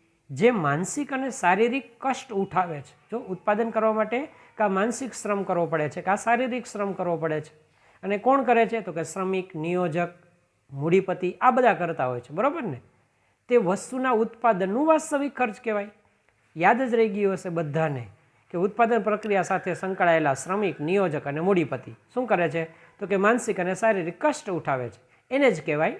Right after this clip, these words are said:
ઉત્પાદનનું વાસ્તવિક ખર્ચ. વાસ્તવિક ખર્ચને ક્યારેય નાણાંના સ્વરૂપમાં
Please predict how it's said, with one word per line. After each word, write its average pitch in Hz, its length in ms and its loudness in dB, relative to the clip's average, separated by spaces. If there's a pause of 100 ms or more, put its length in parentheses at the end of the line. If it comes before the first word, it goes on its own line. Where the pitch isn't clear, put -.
ઉત્પાદનનું 156 680 -2 (440)
વાસ્તવિક 262 540 2
ખર્ચ. 226 220 -2 (1600)
વાસ્તવિક 180 640 4
ખર્ચને 240 520 0
ક્યારેય 196 380 0
નાણાંના 170 480 -2
સ્વરૂપમાં 156 640 -6